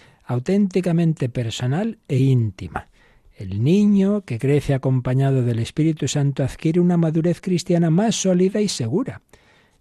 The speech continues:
No esperemos a que nuestras sociedades materialistas y privadas de Dios malogren y corrompan en lo más hondo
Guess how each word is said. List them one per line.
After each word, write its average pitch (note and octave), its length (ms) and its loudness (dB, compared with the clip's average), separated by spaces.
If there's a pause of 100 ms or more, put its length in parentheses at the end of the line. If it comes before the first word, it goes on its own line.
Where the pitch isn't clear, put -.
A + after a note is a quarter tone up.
No B2 160 2
esperemos D3+ 1120 2
a B2 140 -8
que A#2+ 160 -2
nuestras B2+ 520 0
sociedades D#3+ 920 -2
materialistas D3+ 1160 -2
y C3+ 100 0
privadas C3 680 -2
de C#3 160 0
Dios A#2 380 -2 (560)
malogren E3+ 960 0 (100)
y D3+ 160 -4
corrompan B2+ 920 0 (420)
en A#2+ 220 0
lo A#2 100 0
más D3+ 260 0
hondo A#2 500 0